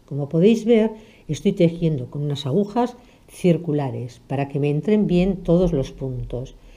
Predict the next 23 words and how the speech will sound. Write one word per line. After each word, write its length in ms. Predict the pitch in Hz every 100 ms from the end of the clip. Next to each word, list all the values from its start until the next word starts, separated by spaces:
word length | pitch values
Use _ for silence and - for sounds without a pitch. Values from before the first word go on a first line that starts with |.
| - -
Para 140 | 170 156
las 200 | 160 160
que 120 | 202
nunca 300 | 247 269 156
las 220 | 147 -
habéis 240 | 131 151 175
utilizado, 840 | 170 196 208 208 190 180 180 190 170
deciros 580 | 147 156 180 131 131
que 120 | - 147
se 200 | - 156
usan 280 | 175 151
igual 340 | 127 151 214 240
que 100 | 247
las 160 | 165
rectas. 640 | 151 135 - - 117 117 - - - - _
No 160 | 220 233
tiene 320 | - 139 135
ninguna 380 | 135 151 170 185
dificultad 720 | 202 220 220 220 208 185 190
trabajar 500 | 156 127 131 147 165
con 180 | 151 127
ellas. 640 | 123 117 110 123 - - - -
Ahora 560 | 151 208 226 190 196